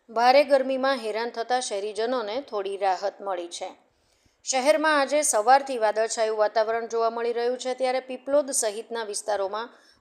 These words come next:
હળવો વરસાદ પડ્યો હતો, જેને કારણે વાતાવરણમાં ઠંડક પ્રસરી ગઈ હતી. આ સાથે જ સવારે સ્કૂલ અને નોકરી પર જતા લોકોને મુશ્કેલીનો સામનો કરવો પડ્યો હતો.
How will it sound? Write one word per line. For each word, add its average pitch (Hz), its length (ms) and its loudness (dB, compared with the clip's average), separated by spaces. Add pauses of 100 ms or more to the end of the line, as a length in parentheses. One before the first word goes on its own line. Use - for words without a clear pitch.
હળવો 254 340 4
વરસાદ 214 420 0 (100)
પડ્યો 190 260 -4
હતો, 180 340 -6 (300)
જેને 240 300 -2
કારણે 254 540 2 (320)
વાતાવરણમાં 269 680 4
ઠંડક 233 400 0
પ્રસરી 196 320 -4
ગઈ 180 200 -4
હતી. 180 360 -10 (400)
આ 247 140 0
સાથે 262 340 2
જ 277 80 -4
સવારે 269 360 4
સ્કૂલ 254 380 0
અને 254 160 0
નોકરી 247 320 -4
પર 254 180 -2
જતા 240 280 0
લોકોને 240 380 -4
મુશ્કેલીનો 214 600 -6
સામનો 196 360 -6
કરવો 180 260 -6
પડ્યો 180 280 -8
હતો. 170 320 -12